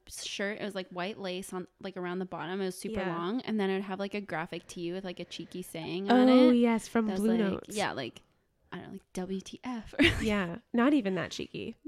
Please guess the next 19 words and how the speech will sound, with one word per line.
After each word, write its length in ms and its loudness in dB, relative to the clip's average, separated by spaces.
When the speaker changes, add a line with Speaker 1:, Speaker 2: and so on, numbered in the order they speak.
Speaker 1:
True, 280 2
yeah, 180 -6
probably 180 0
Speaker 2:
Yeah. 220 4
Speaker 1:
so, 380 -8
way 300 -4
lamer 300 -6
than 180 -8
that. 100 -10
Speaker 2:
Probably 160 4
just, 180 0
Speaker 1:
Yeah. 80 -2
Speaker 2:
like, 120 -6
"B 140 2
R 180 0
B." 380 -4
Speaker 1:
Yeah. 240 0
<laughs> 760 0
B 140 4